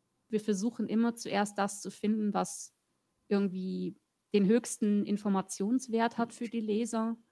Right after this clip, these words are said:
wo wir vermuten, dass die Leute auch vielleicht selber noch nicht drauf gekommen sind. Ich meine, im Internet ist allen alles gleichermaßen verfügbar. Aber was wir als Journalisten machen können, ist, dass wir anfragen bei Leuten, dass wir uns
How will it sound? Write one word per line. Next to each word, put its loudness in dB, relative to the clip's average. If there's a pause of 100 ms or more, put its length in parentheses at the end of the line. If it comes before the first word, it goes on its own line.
(320)
wo 4
wir -2
vermuten, 0
dass -4
die -4
Leute -2
auch -4
vielleicht -2
selber 2
noch 0
nicht -4
drauf 0
gekommen 0
sind. 4
Ich -12
meine, -2
im -4
Internet 0
ist -10
allen 2
alles -2
gleichermaßen -2
verfügbar. 0 (380)
Aber -2
was -4
wir 4
als 0
Journalisten 0
machen 0
können, 2
ist, -8
dass -16
wir -12
anfragen -6
bei -4
Leuten, -4
dass -14
wir -4
uns -6